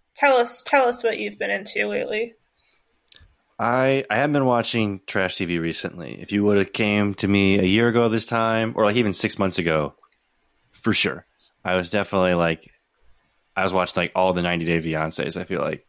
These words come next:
Speaker 2: Or what is it?
Speaker 1: <laughs>
Speaker 2: And there was that spinoff show. I can't even remember the name of it, but I watched it. Um, but recently, in terms of, like, T V,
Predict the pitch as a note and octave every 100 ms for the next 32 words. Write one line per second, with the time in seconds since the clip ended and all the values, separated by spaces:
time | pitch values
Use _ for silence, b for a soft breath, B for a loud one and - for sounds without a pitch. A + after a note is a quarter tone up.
0 | _ - A2 G#2 A2 G#2 - C#4+ B3+ B
1 | B B B B _ _ - G2 F#2 F#2
2 | F2 - G#2+ G2+ G2 - G#2 F#2+ F#2+ F#2+
3 | G2+ F#2+ F2+ E2+ D#2+ D#2+ D2+ D#2 E2+ E2+
4 | - - F2 - _ _ _ _ - F#2
5 | F2+ F2 - F#2 - b b b _ E2
6 | D#2+ D#2+ D#2 D#2+ _ B B B B B
7 | _ G#2 - G#2 B2+ C3+ C3 G#2+ G2 F#2+
8 | F#2 G2 - A2+ G#2 F2 E2+ - - D#2+
9 | F#2 F#2+ D#2+ D#2